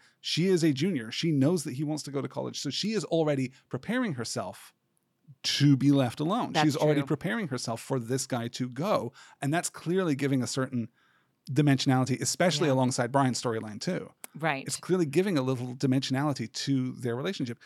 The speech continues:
Speaker 1: She wants this. She wants him. She loves him. But she is also having to be protective of her own future.
Speaker 2: Yes. Yeah. It's lovely. She's a great character.
Speaker 1: And his future too, because she doesn't want to, you know,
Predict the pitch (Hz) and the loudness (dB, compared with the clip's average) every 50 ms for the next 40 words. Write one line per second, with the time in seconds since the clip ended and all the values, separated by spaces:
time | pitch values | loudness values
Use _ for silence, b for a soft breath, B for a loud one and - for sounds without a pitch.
0 | b b b - - 175 190 143 147 202 226 - - - 110 123 131 - - - | b b b -2 2 2 2 2 2 0 0 -2 -4 -8 -8 -6 -6 -8 -8 -10
1 | _ _ - - - 160 139 170 165 - - - 190 147 123 131 - _ - - | _ _ -6 -2 0 2 2 2 0 0 -2 -2 -2 0 -2 -2 -6 _ -12 -6
2 | - 170 180 147 175 208 190 - - 107 123 147 - _ _ _ _ _ _ _ | -2 -2 0 0 0 -2 -2 -4 -6 -6 -6 -8 -10 _ _ _ _ _ _ _
3 | _ _ _ _ - 170 - - - 190 185 147 - - 156 165 - - 170 135 | _ _ _ _ -4 -4 -2 -2 0 0 0 0 2 2 2 2 2 2 -2 -2
4 | - 139 147 147 170 170 - - 151 165 147 - - 139 - 147 139 - - 139 | 0 0 -2 -2 -2 -4 -4 -6 -6 -6 -6 -6 -6 -6 -4 -4 -6 -4 -4 -4
5 | 127 123 - - 127 - - - 131 117 - - 123 123 - - 214 214 - - | -4 -2 -2 -2 -2 -2 0 -2 -2 -2 0 -2 -4 -4 -4 -6 -8 -8 -8 -10
6 | - - _ _ - 180 170 151 143 143 - - - - _ _ - 180 175 165 | -12 -14 _ _ -8 -6 -4 -4 -6 -8 -12 -16 -20 -20 _ _ -10 -8 -6 -6
7 | 156 160 _ _ - - 185 - 208 208 190 175 170 165 _ - 190 196 196 - | -8 -8 _ _ -20 -20 -12 -6 -6 -4 -4 -6 -8 -12 _ -10 -8 -6 -4 -2
8 | 208 190 - 165 165 165 233 262 185 160 277 311 - - 151 - - 104 101 - | -2 -4 -4 -4 0 2 4 4 6 6 4 4 2 0 -6 -6 -6 -8 -6 -4
9 | 277 233 131 120 120 - 127 - - 143 156 127 156 147 147 143 - - - 151 | -4 -4 -4 -4 -2 -2 0 2 2 4 4 4 4 4 4 2 2 0 0 2
10 | 151 151 139 - - - 143 180 175 131 143 160 | 2 2 0 -6 -8 -4 -2 0 2 2 0 0